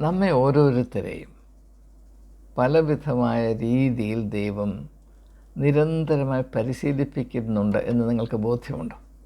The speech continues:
എനിക്ക് ഉത്തമ ബോധ്യമുണ്ട്. ഉദാഹരണമായിട്ട്, ഞാൻ സെന്റ് സ്റ്റീഫൻസ് കോളേജിൻ്റെ പ്രിൻസ്-, പ്രിൻസിപ്പളാകുന്നതിന് മുൻപ്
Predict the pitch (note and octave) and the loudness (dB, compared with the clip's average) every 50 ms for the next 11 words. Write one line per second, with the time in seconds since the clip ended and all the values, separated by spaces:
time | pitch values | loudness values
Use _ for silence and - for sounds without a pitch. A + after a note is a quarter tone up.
0 | - - - - B2+ C3+ - C3+ A#2+ - - D#3 D#3 - - - - - - - | -20 -12 -8 -6 -6 -6 -4 -6 -6 -4 -4 -4 -4 -6 -8 -14 -20 -20 -8 -2
1 | F#3+ F3+ D#3 D3+ C3 G#2 F#2 - - - - - - - - - - - - - | 0 2 4 4 2 2 0 -4 -10 -12 -14 -14 -16 -16 -18 -20 -20 -20 -20 -20
2 | - - - - - - - - - - - - - - - - - - - - | -16 -14 -14 -14 -14 -18 -20 -20 -20 -20 -20 -20 -20 -20 -20 -20 -20 -20 -20 -20
3 | - - - - - - - - D#3 C#3+ D3+ D#3 C#3+ B2+ - - - - D3 - | -20 -20 -20 -20 -20 -16 -4 0 4 4 4 4 2 0 -2 -2 -4 -6 -8 -10
4 | - - - - - - - - - - - - - - - - - - - - | -14 -16 -16 -20 -20 -20 -20 -20 -20 -20 -20 -20 -20 -20 -20 -20 -20 -20 -20 -20
5 | - - - - - - - - - - - - - - - - - - - - | -20 -20 -20 -20 -20 -20 -20 -20 -20 -20 -20 -20 -20 -20 -20 -20 -20 -20 -20 -20
6 | - - - - - - - C#3 C3 C3 D3+ G#3+ B3+ B3 F#3+ A2+ - - - - | -20 -20 -20 -20 -12 -2 2 4 4 6 6 4 4 2 2 0 -2 -6 -12 -14
7 | - - B2 A#2+ - - C#3 A#2+ - - A#2+ G#2+ - - - A2 G#2 F2+ G#2 G#2 | -10 -8 -8 -8 -6 -6 -6 -6 -4 -4 -6 -6 -6 -6 -4 -4 -2 -2 -2 -2
8 | G#2+ G#2 G#2 A2+ A#2 - - - - A#2 G#2+ - - - - - - - D#2+ - | -2 -2 -4 -4 -6 -10 -14 -12 -8 -8 -6 -6 -8 -10 -8 -6 -6 -6 -6 -6
9 | - - A2 - G#2+ - - - - - - - | -6 -6 -6 -6 -8 -8 -10 -10 -12 -14 -16 -20